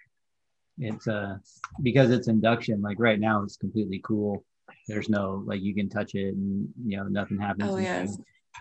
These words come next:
Speaker 1: it'll heat up in just a couple of seconds and be, uh, up, uh, high enough to dab off of. Um,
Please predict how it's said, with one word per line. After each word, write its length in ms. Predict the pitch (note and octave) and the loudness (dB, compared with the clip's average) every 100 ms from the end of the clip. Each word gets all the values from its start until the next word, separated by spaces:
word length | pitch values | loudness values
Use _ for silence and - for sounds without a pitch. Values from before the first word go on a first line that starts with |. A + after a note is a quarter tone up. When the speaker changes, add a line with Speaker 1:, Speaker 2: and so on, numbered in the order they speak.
| - | 0
Speaker 1:
it'll 260 | A#2+ A#2 | 4 4
heat 200 | G2 A2 G#2+ | 6 4 4
up 180 | G#2+ A2 | 2 0
in 100 | G2 | -2
just 180 | G#2 | -4
a 60 | G#2+ | -4
couple 280 | A#2 A2 G2+ | -2 -2 -2
of 60 | G2+ | -2
seconds 580 | A2 G#2 G2+ G#2+ - - _ _ _ - | -2 0 -2 -2 -6 -16 _ _ _ -8
and 180 | G#2 G2 | -4 -2
be, 220 | F#2 G2+ | 0 -2
uh, 140 | G2 G#2+ - | -2 -4 0
up, 220 | G#2 G#2 - F3 - A#2 _ _ _ | 2 2 -2 -12 -12 -14 _ _ _
uh, 320 | G#2+ G2+ G2+ G2+ G2 _ - | 0 0 0 -4 -10 _ 2
high 140 | G#2+ | 4
enough 260 | G#2 G2+ G2+ | 4 2 0
to 80 | G#2 | -2
dab 300 | G2 G#2 G2+ | 2 2 4
off 200 | G2+ G2+ | 2 0
of. 200 | G2+ G2 - - - _ _ - | -6 -8 -12 -18 -18 _ _ -2
Um, 420 | G2+ G2 G#2 G#2+ | -2 0 -4 -6